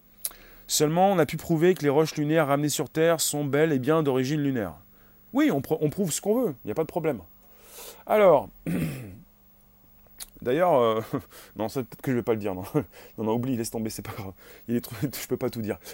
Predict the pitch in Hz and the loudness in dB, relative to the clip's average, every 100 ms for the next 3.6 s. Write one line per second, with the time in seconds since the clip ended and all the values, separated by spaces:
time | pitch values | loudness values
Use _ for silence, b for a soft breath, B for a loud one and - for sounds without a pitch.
0 | B 120 123 - 202 185 226 190 - 185 | B -8 -4 0 2 4 2 2 0 0
1 | 180 196 185 180 - 196 208 165 165 160 | 2 0 0 0 2 2 2 0 -4 -2
2 | 156 143 143 151 147 165 156 139 113 135 | -2 0 -2 0 0 0 -4 -6 -8 -4
3 | 139 - 123 123 147 | -4 -2 -2 0 0